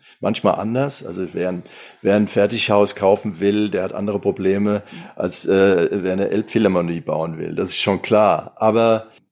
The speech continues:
sie sind sehr analog und, äh, es, äh, ist deswegen auch für mich immer spannend, dir zuzuhören, weil du auch mit einer ganz anderen Brille auf die Dinge manchmal guckst, auch deine Gesprächspartner,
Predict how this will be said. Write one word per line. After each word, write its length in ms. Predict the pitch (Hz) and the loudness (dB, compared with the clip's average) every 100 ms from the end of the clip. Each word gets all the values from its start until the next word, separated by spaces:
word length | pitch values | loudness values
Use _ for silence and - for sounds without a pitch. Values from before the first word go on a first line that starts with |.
| _ - | _ -10
sie 260 | 104 92 107 | -6 -4 -2
sind 180 | 127 | 0
sehr 240 | 113 135 139 | 4 4 6
analog 480 | 135 110 117 147 - | 4 4 4 2 -2
und, 400 | 113 110 101 107 | -4 -4 -4 2
äh, 220 | 98 92 - - | 4 4 0 -4
es, 500 | 80 95 95 - - - | -4 -4 -8 -12 -14 -6
äh, 400 | 90 92 92 82 - | -2 0 0 -4 -8
ist 220 | - - | -8 0
deswegen 320 | 123 131 123 | 2 2 4
auch 100 | 113 | 2
für 100 | 110 | 2
mich 160 | 113 196 | 0 2
immer 160 | 147 | 0
spannend, 400 | 101 - 107 117 | 0 0 0 0
dir 140 | 107 104 | -2 -2
zuzuhören, 640 | - 151 143 104 104 143 - - 214 | -4 -2 2 4 4 2 -6 -14 -2
weil 140 | 104 | 0
du 240 | 104 156 165 | 0 0 2
auch 180 | 123 - - | 0 -2 -6
mit 180 | 131 | 0
einer 100 | 139 | 2
ganz 160 | 131 185 | 2 2
anderen 280 | 160 151 123 | 0 0 0
Brille 280 | 117 131 117 | 2 2 2
auf 140 | 113 | 0
die 140 | 120 | -6
Dinge 240 | 95 107 127 | -6 -6 -4
manchmal 360 | 120 110 113 | -4 -6 -8
guckst, 480 | 107 135 127 - - | -4 -4 -4 -8 -8
auch 160 | 104 - | -8 2
deine 460 | 110 107 107 101 98 _ _ _ | 2 4 4 0 -2 _ _ _
Gesprächspartner, 920 | - - 113 135 135 131 135 131 131 | -16 -2 0 0 -2 -4 -2 -6 -6